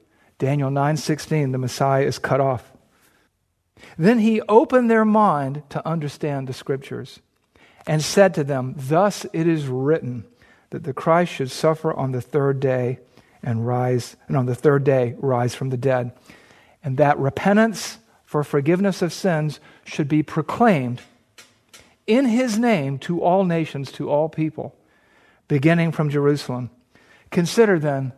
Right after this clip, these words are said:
the predetermined plan and foreknowledge of God. Everything went as planned. Everything went as planned.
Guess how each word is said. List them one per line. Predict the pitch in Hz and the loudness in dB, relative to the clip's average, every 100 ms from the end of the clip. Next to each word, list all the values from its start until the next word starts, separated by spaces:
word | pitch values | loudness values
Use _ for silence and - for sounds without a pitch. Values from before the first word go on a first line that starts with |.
| _ | _
the | - | -12
predetermined | - 175 151 139 156 147 135 | -2 0 0 -2 -4 -4 -6
plan | - 147 139 135 | -6 -4 -2 -4
and | 131 | -8
foreknowledge | - 143 139 131 131 | -2 -2 0 -2 -2
of | 131 | -4
God. | 131 127 123 120 - - _ _ - | 0 0 0 -6 -18 -20 _ _ 0
Everything | 165 160 170 147 | 2 2 2 2
went | 156 160 | 0 0
as | 143 | -4
planned. | - 151 135 120 - _ _ _ _ _ _ _ - | -2 0 0 -4 -10 _ _ _ _ _ _ _ 0
Everything | 170 180 175 180 156 | 2 4 2 2 0
went | 156 | 0
as | 156 - | -2 -2
planned. | 160 147 131 | -2 -2 -2